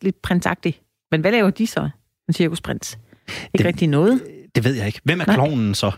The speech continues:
Speaker 2: Hvem skal være klovn? <laughs> Tør du
Speaker 1: Åh.
Speaker 2: sige det? Tør du give et gæt?
Speaker 1: <laughs>
Speaker 2: Man skal passe
Speaker 1: Altså,
Speaker 2: på,
Speaker 1: det
Speaker 2: hvad man siger.
Speaker 1: Ja, man skal, ja, ja, ja, fordi man kan hurtigt blive, øh, sat i forbindelse med noget forkert, men altså,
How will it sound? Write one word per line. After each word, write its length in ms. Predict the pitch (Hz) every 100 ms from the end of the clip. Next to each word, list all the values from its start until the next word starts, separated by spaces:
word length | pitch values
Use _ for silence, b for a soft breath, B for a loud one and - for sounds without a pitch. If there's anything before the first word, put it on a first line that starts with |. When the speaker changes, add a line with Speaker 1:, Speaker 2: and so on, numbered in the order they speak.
| -
Speaker 2:
Hvem 140 | 147
skal 140 | -
være 100 | 123
klovn? 380 | 117 123 113 127
<laughs> 1200 | 117 - - - - - _ _ _ - - - -
Tør 140 | 381
du 60 | 202
Speaker 1:
Åh. 40 |
Speaker 2:
sige 240 | 202 190 185
det? 100 | 156
Tør 140 | 170
du 80 | 160
give 120 | 170
et 100 | 208
gæt? 220 | - 220 -
Speaker 1:
<laughs> 1300 | 302 285 247 190 226 - 339 - 349 240 - 247 -
Speaker 2:
Man 100 | 147
skal 160 | - 196
passe 100 | 185
Speaker 1:
Altså, 160 | 185
Speaker 2:
på, 60 | 202
Speaker 1:
det 80 | 196
Speaker 2:
hvad 20 | 170
man 40 |
siger. 300 | - 190 175 - _
Speaker 1:
Ja, 160 | 190 185
man 140 | 185
skal, 160 | 175 - -
ja, 200 | 160 170
ja, 140 | 143
ja, 160 | 143 - 147
fordi 220 | 156 143
man 200 | 151 156
kan 100 | 165
hurtigt 260 | 175 180
blive, 260 | 175 156 147
øh, 60 | 156
sat 200 | 175 156
i 60 |
forbindelse 360 | 151 175 170 160
med 60 |
noget 160 | 151 156
forkert, 240 | - 185
men 160 | 170 156
altså, 260 | 156 -